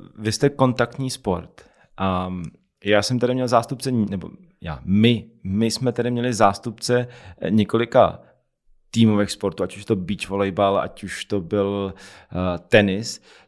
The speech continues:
tak kontaktní sporty velmi často závisí na kvalitě sparingových partnerů. A jaká je, jaká je základna v České republice? A, a teď já to nechci říct, protože tomu nerozumím, ne, sparingových partnerů, ale asi jaká je základna,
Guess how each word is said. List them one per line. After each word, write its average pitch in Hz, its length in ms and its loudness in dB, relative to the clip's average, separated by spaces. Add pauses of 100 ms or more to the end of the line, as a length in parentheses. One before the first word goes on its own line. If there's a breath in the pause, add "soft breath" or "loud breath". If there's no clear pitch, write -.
(140)
tak 104 240 2
kontaktní 120 480 0
sporty 107 760 -4 (640)
velmi 139 540 4
často 110 760 0 (240)
závisí 110 800 -2
na 110 160 0
kvalitě 110 320 -4
sparingových 104 600 -2
partnerů. 87 560 -8 (680 soft breath)
A 85 400 -4 (680)
jaká 135 300 6
je, 131 180 2
jaká 101 220 -6
je 139 80 -2
základna 113 380 0
v 113 40 -10
České 113 280 -8
republice? 110 600 -4 (480 loud breath)
A, 92 340 0 (580)
a 104 80 -8
teď 113 300 -4
já 110 300 0
to - 200 -6
nechci 117 260 -6
říct, 107 120 -10
protože 110 300 -2
tomu 120 140 0
nerozumím, 117 580 4
ne, 101 100 -8
sparingových 113 480 2
partnerů, 120 320 0
ale 107 100 -2
asi - 240 -6
jaká 127 200 -4
je 139 80 -2
základna, 131 500 -2